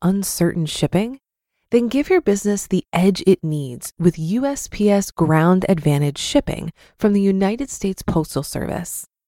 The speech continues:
Keep everything simple with clear, upfront pricing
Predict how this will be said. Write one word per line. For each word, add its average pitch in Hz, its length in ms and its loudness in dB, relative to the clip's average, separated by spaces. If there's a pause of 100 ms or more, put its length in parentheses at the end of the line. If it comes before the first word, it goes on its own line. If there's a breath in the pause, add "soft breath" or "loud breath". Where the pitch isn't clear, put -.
(300)
Keep 233 180 0
everything 226 400 0
simple - 580 -6 (140)
with 175 200 -2
clear, 269 480 -2 (120)
upfront - 420 -4
pricing 165 500 -2